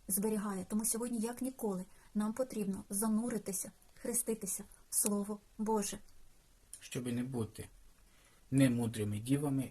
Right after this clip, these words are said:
Speaker 2: які, навіть будучи поруч з нареченою, втратили, прогавили свій шанс увійти в Царство Небесне. Або так само, як ось ті раби, яким залишені таланти. І щоби не бути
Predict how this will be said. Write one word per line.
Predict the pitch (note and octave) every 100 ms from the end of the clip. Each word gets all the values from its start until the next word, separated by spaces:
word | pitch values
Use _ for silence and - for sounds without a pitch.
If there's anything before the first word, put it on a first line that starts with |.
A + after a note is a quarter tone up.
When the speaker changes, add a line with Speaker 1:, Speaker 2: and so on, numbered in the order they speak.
| -
Speaker 2:
які, | G#2+ G2+ - B2 G#2+ - - - - - - -
навіть | C3+ B2+ A#2 - -
будучи | A#2 B2 A2+ G2 - - -
поруч | - G#2 F#2+ -
з | G#2
нареченою, | G#2 G#2+ D3 D#3 D#3 D3+ - - - -
втратили, | - - A#2+ A#2 A2+ A2 - -
прогавили | - G2+ A2+ A#2+ A#2 G#2+
свій | - G#2 G2+ - -
шанс | - A2+ B2 - - - -
увійти | A#2 A2 G#2+ G2+ G#2+ G#2+ -
в |
Царство | - G#2 G#2 - G#2
Небесне. | G#2+ G#2+ F#2+ - - - - -
Або | - A#2 C3 - -
так | A2
само, | - C#3 D3 B2+
як | A2 - - - -
ось | G2+
ті | - A#2+ - -
раби, | A2+ A#2+ E3 - - - - -
яким | A2 G2+ C3+ A#2+ -
залишені | A2 B2+ E3 - C#3+
таланти. | C#3 B2 A#2 G2+ F#2+ - - - - - - - - -
І | A2+
щоби | - C#3 C#3
не | D#3
бути | D#3+ E3 C#3